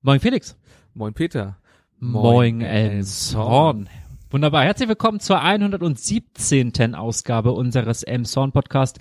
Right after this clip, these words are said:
Speaker 1: Redaktionsschluss ist heute am Sonnabend, den zweiten Mai zweitausendzwanzig. Und, äh, ja, wir hoffen, es geht euch allen soweit gut. Äh, ihr kommt, äh, klar, ähm, könnt, äh, das, ja, jetzt gerade haben wir auch mal ein paar regnerische Tage wieder, aber ansonsten war es ja auch wunderbares Wetter,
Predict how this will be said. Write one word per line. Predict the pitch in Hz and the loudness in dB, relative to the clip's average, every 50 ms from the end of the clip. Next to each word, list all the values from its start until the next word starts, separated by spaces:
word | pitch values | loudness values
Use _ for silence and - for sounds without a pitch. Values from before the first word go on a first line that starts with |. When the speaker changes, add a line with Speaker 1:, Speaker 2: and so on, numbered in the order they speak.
| - - - - - - - | -20 -20 -18 -18 -8 -2 2
Speaker 1:
Redaktionsschluss | 151 185 220 190 - - 208 214 196 - 196 175 - | 4 4 4 4 2 0 0 0 0 2 0 0 0
ist | 175 151 - | 0 0 2
heute | 175 180 180 - 170 170 - - | 2 2 2 2 2 0 0 0
am | 139 147 147 156 160 - - 131 123 | 0 0 0 -2 -4 -6 -8 -6 -4
Sonnabend, | 113 107 151 196 202 - 143 156 156 151 - | 0 2 2 2 2 0 -2 -2 -2 0 0
den | 147 131 | -2 -4
zweiten | - - - 139 143 160 170 - 160 151 143 131 | -2 -4 -4 -2 0 0 0 0 -2 -2 -2 0
Mai | 131 131 139 147 160 156 | 0 2 2 2 2 0
zweitausendzwanzig. | - - - - - 135 147 143 - - 143 143 143 135 - 135 104 120 131 - - - - 156 165 190 185 - - 190 185 - - - - - - - - - - - | -2 -4 -10 -6 -4 -2 -2 -2 -2 0 0 2 2 0 -2 -4 -6 -6 -8 -8 -6 -4 0 0 0 0 0 -2 -2 -2 -2 -2 -4 -12 -20 -20 -20 -20 -18 -18 -14 -6
Und, | - 151 175 170 170 160 - 104 | 0 2 4 4 2 2 0 2
äh, | 143 156 | 2 4
ja, | 165 190 208 | 4 4 4
wir | 240 214 180 | 4 6 6
hoffen, | 214 240 - 208 | 6 4 4 2
es | 196 180 - - | 2 2 2 2
geht | 190 117 | 0 2
euch | 135 160 156 147 - | 4 4 4 4 2
allen | 113 151 151 147 135 | 0 0 0 0 0
soweit | 143 120 - 117 107 - - - | -2 -2 -2 -2 -2 -4 -6 -6
gut. | - 233 226 220 - - - - | -4 -2 -2 -2 -2 -2 -4 -2
Äh, | 92 143 156 156 156 | 0 2 4 4 4
ihr | 151 143 139 | 2 2 0
kommt, | 139 - - 127 120 120 - - - - | -2 0 -2 -2 -2 -2 -8 -10 -10 -8
äh, | 143 98 123 117 113 | -4 0 0 2 0
klar, | - - - - 180 180 175 175 175 175 175 175 165 - | 0 -2 -4 -2 0 2 2 2 2 2 2 0 0 2
ähm, | 135 131 127 131 127 127 127 127 131 127 127 - - _ - 143 147 - | 2 4 4 4 2 0 -2 -4 -4 -6 -6 -8 -12 _ -16 -18 -10 -4
könnt, | - 131 127 123 123 117 - - | 0 0 0 0 -2 -8 -10 -10
äh, | - 120 123 | -6 -6 -4
das, | 117 135 120 - - - - - - | -2 -2 -2 -4 -4 -12 -16 -14 -10
ja, | - 123 120 117 - | -6 -4 -4 -4 -6
jetzt | - - - - | -8 -12 -10 -6
gerade | - 139 151 151 | 0 2 4 4
haben | 147 139 | 6 6
wir | 139 | 6
auch | 135 131 | 6 6
mal | 127 | 6
ein | 120 | 4
paar | - 131 127 123 123 123 123 117 | 4 4 6 6 4 4 2 2
regnerische | 123 165 - - 196 180 160 156 143 156 139 | 2 2 2 4 2 4 4 4 4 4 2
Tage | - 143 135 135 135 123 131 120 | 2 2 2 2 4 2 0 0
wieder, | 127 123 127 123 | 0 0 0 0
aber | 123 117 120 | 2 2 0
ansonsten | 113 113 123 123 - - - 117 117 | 0 0 0 -2 -4 -6 -6 -2 0
war | 120 | 0
es | 120 - | 0 0
ja | - 120 | 0 -4
auch | 120 107 113 | -2 0 0
wunderbares | 135 127 127 113 120 120 110 107 - 147 | 2 2 2 2 2 2 0 0 -2 -2
Wetter, | 147 - - 143 139 | -2 0 2 0 0